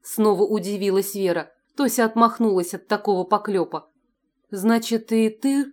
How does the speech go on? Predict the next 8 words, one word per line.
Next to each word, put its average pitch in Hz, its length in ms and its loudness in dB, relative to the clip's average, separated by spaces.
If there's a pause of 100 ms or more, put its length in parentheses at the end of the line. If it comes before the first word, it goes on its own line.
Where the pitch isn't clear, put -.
разочаровалась 202 920 0
в 170 60 -8
любви?» 185 520 -8 (1120)
с - 160 -16
проснувшимся 208 760 -2
любопытством 202 680 -4
спросила 196 560 -2
Вера. 180 340 -6